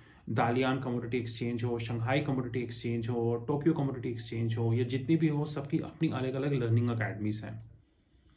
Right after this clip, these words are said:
और वो learning academies काफ़ी ज़्यादा trainings,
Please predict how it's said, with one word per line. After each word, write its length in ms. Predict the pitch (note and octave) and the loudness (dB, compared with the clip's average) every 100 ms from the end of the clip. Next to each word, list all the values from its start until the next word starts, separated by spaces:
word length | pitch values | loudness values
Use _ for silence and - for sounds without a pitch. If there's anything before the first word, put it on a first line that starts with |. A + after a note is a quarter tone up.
| _ - - - | _ -20 -14 0
और 140 | C#3+ | 4
वो 140 | D3 F#3 | 8 8
learning 400 | E3 D#3 E3 D#3 | 8 6 4 4
academies 760 | C3 A#2+ A#2 C#3+ D#3 - - - | 0 -6 0 2 2 -2 -14 -6
काफ़ी 580 | C3+ C3 E3+ E3+ F3 E3+ | -4 -2 4 8 8 6
ज़्यादा 720 | B2 B2+ B2 C3 C3+ C3+ C3+ - | 0 0 2 2 2 0 -4 -6
trainings, 840 | C3+ B2+ C3 C3 C3 C3 B2 - | -2 0 0 0 0 -2 -2 -8